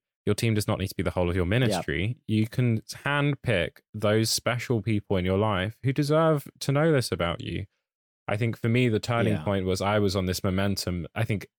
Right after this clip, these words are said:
Speaker 1: like, back to that first time where I told that one brother, it got more and more. I was telling more and more people that I was close to, until it was at this point where I was at this camp and I was telling this,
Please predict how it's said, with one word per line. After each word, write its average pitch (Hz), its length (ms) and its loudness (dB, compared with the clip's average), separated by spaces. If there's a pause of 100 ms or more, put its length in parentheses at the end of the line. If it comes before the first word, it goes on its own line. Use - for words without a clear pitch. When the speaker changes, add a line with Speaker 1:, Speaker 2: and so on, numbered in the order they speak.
(160)
Speaker 1:
like, 95 260 0 (380)
back 113 240 -4
to - 100 -8
that 101 160 0
first 104 280 0
time 98 200 0
where 90 120 2
I 90 80 2
told 90 340 -2
that 87 160 -2
one 90 260 0
brother, 90 340 0
it 90 200 -2
got - 240 -4
more 110 260 2
and 95 80 0
more. 110 220 2
I 90 40 2
was 92 100 -2
telling 98 360 -2 (100)
more 139 280 2
and 135 80 2
more 113 240 2 (120)
people 131 240 0
that 92 100 2
I 95 40 2
was 101 120 0
close 117 340 -2
to, 90 260 -6 (500)
until 151 220 -2
it - 20 0
was 180 120 0
at 190 100 0
this 180 120 0
point 147 300 2
where 110 140 4
I 120 40 4
was 120 120 2
at 131 160 2
this 120 140 -2
camp 107 400 -4
and 95 100 0
I 95 60 2
was 98 100 0
telling 110 340 0
this, - 260 -2